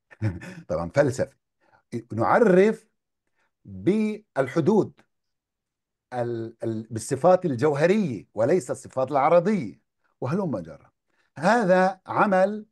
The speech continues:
يلتقي مع المعاجم، وأخرى شوي بنقول ليش كمان للذكاء الاصطناعي هذا مفيد.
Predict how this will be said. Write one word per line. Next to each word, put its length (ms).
يلتقي 680
مع 180
المعاجم، 720
وأخرى 180
شوي 300
بنقول 480
ليش 320
كمان 460
للذكاء 340
الاصطناعي 520
هذا 220
مفيد. 260